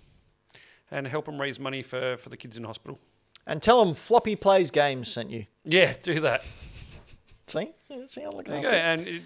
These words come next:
Speaker 1: that, when that Floppy Plays Games is an Instagram page with me in it.
Speaker 2: <laughs> Which he usually plugs, which
Speaker 1: Yeah.
Speaker 2: if you don't turn off the show before now,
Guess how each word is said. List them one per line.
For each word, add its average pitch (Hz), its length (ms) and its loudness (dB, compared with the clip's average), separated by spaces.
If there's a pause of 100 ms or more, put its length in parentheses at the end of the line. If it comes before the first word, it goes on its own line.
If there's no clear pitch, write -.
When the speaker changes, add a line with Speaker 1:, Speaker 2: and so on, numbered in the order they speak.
(140)
Speaker 1:
that, 175 260 2
when 165 400 -8
that 170 160 0
Floppy 151 220 -4
Plays 135 180 0
Games 123 260 -6
is 113 100 -12
an 123 60 -10
Instagram 113 420 -10 (140)
page 113 320 -2
with 117 140 -10 (160)
me 117 100 0 (300)
in 147 160 2
it. - 60 -8
Speaker 2:
<laughs> - 280 -18
Which 156 140 -2
he 127 80 -10
usually 117 400 -8
plugs, - 400 -4
which - 260 -12 (160)
Speaker 1:
Yeah. 123 440 -4
Speaker 2:
if 247 180 8
you 233 100 4
don't 247 300 12
turn 214 160 8
off 196 140 8
the 190 100 2
show 190 320 8
before 147 380 4
now, 143 380 4